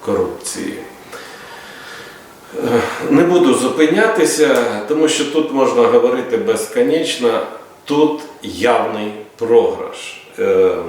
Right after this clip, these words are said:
і, на жаль, народ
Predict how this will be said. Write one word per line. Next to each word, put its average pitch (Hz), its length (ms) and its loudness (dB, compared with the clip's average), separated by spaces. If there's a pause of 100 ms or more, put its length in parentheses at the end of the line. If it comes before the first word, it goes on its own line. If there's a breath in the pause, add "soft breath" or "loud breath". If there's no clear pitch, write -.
(400)
і, 117 180 -2
на 107 260 0
жаль, 139 480 2 (1300)
народ 107 580 -2